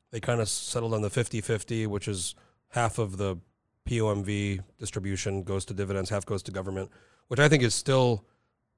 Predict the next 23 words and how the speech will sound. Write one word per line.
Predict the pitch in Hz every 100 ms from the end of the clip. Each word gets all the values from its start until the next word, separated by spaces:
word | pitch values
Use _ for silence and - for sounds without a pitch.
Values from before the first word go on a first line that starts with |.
| _ _
it | - -
still | - - 139 127 - _
creates | - 117 -
a |
situation | - 113 113 113
where | 107
you | 104
need | 107
revenues | 98 104 101 98 90
and | 87
taxes, | 113 110 - 82 82 85
but | 104
it's | 101
closer, | - - 120 117 113 98 90 - _ _ _ _ _ -
a |
lot | 120 123
closer | 120 110 -
than | 101 98
the | 95
kind | 104
of | 90
full | - 117 104
statutory | 92 107 104 - 104 92 90